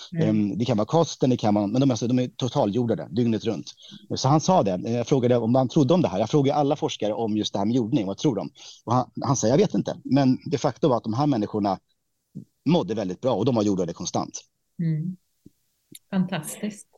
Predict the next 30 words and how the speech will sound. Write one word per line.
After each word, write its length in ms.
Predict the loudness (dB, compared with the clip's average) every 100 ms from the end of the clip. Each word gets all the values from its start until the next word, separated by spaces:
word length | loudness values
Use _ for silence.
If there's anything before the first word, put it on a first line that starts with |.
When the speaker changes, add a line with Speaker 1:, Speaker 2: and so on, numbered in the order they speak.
| _ _ _ -20 -20 -20 -16 -6
Speaker 1:
Du, 480 | -2 0 0 -2 -6
Fredrik, 560 | -4 -2 0 -2 -4 -6 -4
eh, 300 | -2 0 0
din 320 | 0 2 2 2
bok, 220 | -4 -12 _ -16 -14 -14 _ _ -6
hur 220 | -6 -4
får 100 | -2
man 200 | 0 0
tag 280 | -2 -2 -2
i 40 |
den 280 | -4 -8 -12
om 100 | -6
man 160 | -4
vill 100 | -2
ha 140 | -4 -8
den? 120 | -10 -10 -10
Går 100 | -8
den 180 | -4 -2
att 140 | -4 0
Speaker 2:
Ja. 380 | 4 4 4 0
Speaker 1:
förbeställa 580 | -4 -8 -4 -2 -2
eller 160 | -6 -8
något 220 | -10 -8
sånt? 400 | -8 -8 -12 -20 _ _ _ _ 0
Speaker 2:
Ja, 80 | 4
jag 140 | 4
är 40 |
så 220 | 4 4 4
glad 380 | 6 4 2
att 360 | 2 -4 -4